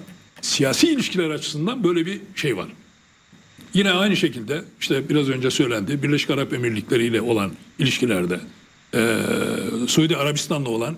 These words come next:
ilişkilerde siyah beyaz bir yaklaşım. Bir de bütün bunları, bütün bunları bizim bilmediğimiz, kamuoyunun kesinlikle bilmediği, şeffaf olmayan,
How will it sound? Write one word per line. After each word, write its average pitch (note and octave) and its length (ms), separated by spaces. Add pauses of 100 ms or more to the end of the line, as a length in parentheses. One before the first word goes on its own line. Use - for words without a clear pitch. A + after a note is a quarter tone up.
ilişkilerde A2+ 600 (420)
siyah A3+ 340 (100)
beyaz G3 400 (180)
bir F3+ 180
yaklaşım. C3+ 400 (520)
Bir D3 80
de B3 120
bütün D4 280
bunları, D3+ 380 (200)
bütün B3+ 240
bunları C3+ 380 (760)
bizim D#3+ 300
bilmediğimiz, C3 840 (600)
kamuoyunun A3 600
kesinlikle F#3+ 640
bilmediği, C#3 600 (340)
şeffaf F3 420
olmayan, G3+ 540